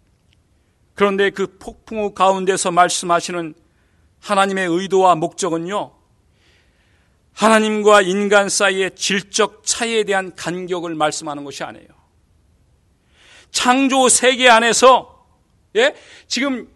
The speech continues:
우리가 이제 읽은 그 말씀 보면 창조 세계를 하나님이 얼마나 아름답게, 이 욥기가 그것을 아름답게 시적인 언어로 표현해 놨는지 정말 기가 막혀요. 어떻게 이렇게 아름다운 글로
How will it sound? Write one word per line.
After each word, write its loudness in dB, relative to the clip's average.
우리가 2
이제 -2
읽은 0
그 -6
말씀 4
보면 -2
창조 -6
세계를 -4
하나님이 -2
얼마나 4
아름답게, 0
이 -6
욥기가 0
그것을 -2
아름답게 -2
시적인 -4
언어로 -4
표현해 -6
놨는지 -10
정말 -6
기가 0
막혀요. -10
어떻게 2
이렇게 -2
아름다운 0
글로 -2